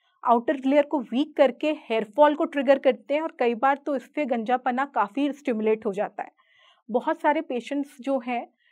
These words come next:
इस समस्या से जूझ रहे हैं कि after six months of these heat treatment, chemical treatments जो है एक्सेसिव केराटिन और सिस्टीन कराने के बाद ये प्रॉब्लम ज़्यादा बढ़ गया।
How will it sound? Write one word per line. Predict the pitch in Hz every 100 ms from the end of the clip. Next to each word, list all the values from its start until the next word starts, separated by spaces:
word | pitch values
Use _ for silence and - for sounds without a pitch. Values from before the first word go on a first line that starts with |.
| _
इस | 277 -
समस्या | 302 247 240 277
से | 254 302
जूझ | 220 208 269 277
रहे | 285 262
हैं | 262 262
कि | 277
after | 226 202 -
six | 262 254
months | - 247 247 262
of |
these | 233 233 247 247
heat | 233 233
treatment, | 233 220 226 240 226
chemical | 214 208 262
treatments | 262 233 214 226 233 214
जो | 233
है | 226
एक्सेसिव | 220 214 240 254 254 240 _ _ -
केराटिन | 247 220 220 240
और | 240
सिस्टीन | 214 - 247
कराने | 240 220 202 220
के | 220 247
बाद | 202 - 262
ये |
प्रॉब्लम | 233 220 185 220
ज़्यादा | 214 190 214
बढ़ | 208 202
गया। | 175 196